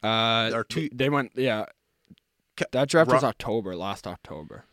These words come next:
Speaker 2: Man, I can't keep up. I thought they did two drafts in one this year.
Speaker 1: They did. The one I went in was, uh, July.
Speaker 2: And then they did
Speaker 1: then
Speaker 2: one in
Speaker 1: they, October before, not this October, the last one.
Speaker 2: Oh, man, so it wasn't spaced out normally.
Speaker 1: No, no, it's different.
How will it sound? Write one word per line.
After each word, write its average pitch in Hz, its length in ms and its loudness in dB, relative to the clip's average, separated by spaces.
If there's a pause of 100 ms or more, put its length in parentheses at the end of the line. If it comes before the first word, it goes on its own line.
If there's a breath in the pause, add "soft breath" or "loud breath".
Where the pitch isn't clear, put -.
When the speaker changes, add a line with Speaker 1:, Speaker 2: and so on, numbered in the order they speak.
(160)
Speaker 2:
Man, 107 180 -8
I 101 60 -8
can't 107 200 -8
keep 104 140 -10
up. 104 160 -4
I 123 80 -2
thought 185 140 2
they 170 100 4
did 143 160 0
two 160 160 -2
drafts 135 340 0
in 110 140 -8
one 131 260 -8
this 104 220 -8
year. - 200 -18 (560)
Speaker 1:
They 139 140 4
did. 143 480 6 (280)
The 135 100 -4
one 151 220 4
I 135 220 2
went 135 220 2
in 120 180 -2
was, 110 340 -2
uh, 104 360 0
July. 101 680 -2 (520)
Speaker 2:
And 120 180 -4
then 120 80 0
they 110 80 0
did 98 140 -2
Speaker 1:
then 110 60 -4
Speaker 2:
one 110 160 -2
in 104 160 -6
Speaker 1:
they, 104 200 -4 (320)
October 98 720 -8 (140)
before, 95 340 -10 (100)
not 104 320 -8
this 90 200 -12
October, 80 340 -16
the 87 60 -12
last 85 380 -10
one. 76 220 -16 (240)
Speaker 2:
Oh, - 60 -20 (100)
man, 110 200 -10
so 113 120 -8
it 101 60 -8
wasn't 104 260 -4
spaced - 340 -8
out 104 160 -2
normally. 101 500 -10
Speaker 1:
No, 127 360 4
no, 92 240 -4
it's 90 120 -8
different. 85 400 -8